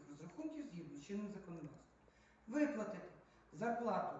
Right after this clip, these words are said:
за відпрацьований робочий період з першого вересня по восьме вересня, шість робочих днів. Компенсацію за невикористану відпустку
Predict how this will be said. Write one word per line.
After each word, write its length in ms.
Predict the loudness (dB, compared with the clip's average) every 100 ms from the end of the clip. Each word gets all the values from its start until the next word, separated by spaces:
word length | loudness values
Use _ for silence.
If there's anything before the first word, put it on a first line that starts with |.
| -8 -4
за 80 | -2
відпрацьований 760 | -2 -4 -2 0 0 0 0
робочий 400 | 0 -2 -4 -8
період 460 | -8 -6 -4 -6 -8
з 40 |
першого 440 | -4 -4 -2 -4 -4 -6 -14 -20 -10
вересня 460 | -2 -2 -2 -4 -6 -4
по 280 | -4 -4 -6 -12 -18 -6
восьме 460 | -4 -2 -4 -4 -6
вересня, 480 | -2 -2 -2 -6 -8 -10 -18 -20 -8
шість 240 | -6 -4
робочих 440 | -4 -6 -6 -8
днів. 220 | -8 -8 -10 -16 -20 -18
Компенсацію 680 | -2 2 2 2 4 4 2 2
за 60 |
невикористану 640 | 2 2 0 -2 -2 -4 -2
відпустку 600 | -4 -4 -6 -6 -8